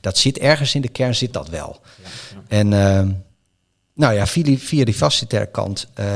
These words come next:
Speaker 1: hè, vastgoedportefeuilles gekregen en uiteindelijk gewoon een keer mijn nek uitgestoken en tegen de bestuurder zeg: "Joh, als we toch gaan rego-, reorganiseren en ik ben daar al, geef mij dan die zorginhoudelijke portefeuille ook maar."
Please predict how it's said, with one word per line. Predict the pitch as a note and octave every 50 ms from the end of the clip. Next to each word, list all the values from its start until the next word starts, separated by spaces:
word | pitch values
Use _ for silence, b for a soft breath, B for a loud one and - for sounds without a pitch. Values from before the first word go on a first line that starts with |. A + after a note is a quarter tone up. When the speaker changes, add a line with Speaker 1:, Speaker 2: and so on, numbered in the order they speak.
| G#2 -
Speaker 1:
hè, | - B2 C#3 C3
vastgoedportefeuilles | - - B2 - - - C3 - - B2+ A2+ - - - A2 A2 G#2+ -
gekregen | - - - G#2+ G#2 G2+ G2+ G2 - G#2 G2+ A2 -
en | - G#2+ A2 A#2 -
uiteindelijk | A2 A2 - - A#2+ C#3+ E3+ E3+ C3 - -
gewoon | - - A2+ A2+ A2
een | A2
keer | - - A#2+ A2+
mijn | G#2 G#2
nek | A#2+ D3+ - D3+
uitgestoken | C#3 - - - - - F2 E2+ F2 - - A2+ A2+ A#2+
en | A#2+ A2+
tegen | - A#2 A#2+ A2 A2
de | A2+
bestuurder | G#2 G2+ - - B2 A2+ G#2+
zeg: | F2+ G2+ G2+ F#2+
"Joh, | A#2+ C3 B2 A#2+ A2+ B B B B B
als | -
we | - A2
toch | - - D#3+ D3 -
gaan | - A2+
rego-, | A2 A2+ A2 G2+ - - -
reorganiseren | - A2+ A2+ A2 G#2 F#2+ G#2+ G#2+ G2+ A#2 B2 A#2 G#2 G2 G2+ - -
en | A2+
ik | G#2+ G2+
ben | G#2 A#2 D3 D3
daar | A2 F#2 F#2
al, | F#2+ G#2 B2 D3+ - B B B B B B
geef | - - C#3+ - -
mij | - G#2 G2
dan | - - G2 G#2 G2+
die | G2+ G#2 G2+ A2 - _ _ _ _ _
zorginhoudelijke | - - - A#2 A2 G2 G#2 G#2+ G#2 G#2+ F#2+ - - -
portefeuille | G#2 F#2+ - - F#2+ G#2+ G#2 G2
ook | F#2+ F#2
maar." | - D#2 D#2 D#2+ -